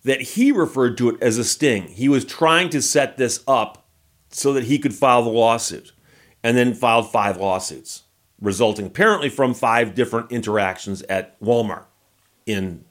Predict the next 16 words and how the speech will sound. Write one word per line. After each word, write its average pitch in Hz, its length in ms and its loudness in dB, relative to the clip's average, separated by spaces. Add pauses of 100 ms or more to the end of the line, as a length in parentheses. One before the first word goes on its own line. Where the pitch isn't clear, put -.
(140)
that 78 200 -8
state. - 380 -2 (640)
And 143 120 4
again, 180 520 0 (420)
court 156 240 2
says, 151 220 -2
"Well, 165 520 2 (320)
all 151 280 4
you 175 160 0
had 156 260 0
to 147 100 -2
do 175 280 -4
was 151 240 -2
show 143 480 -2
the 151 80 -2
receipt." 151 720 -6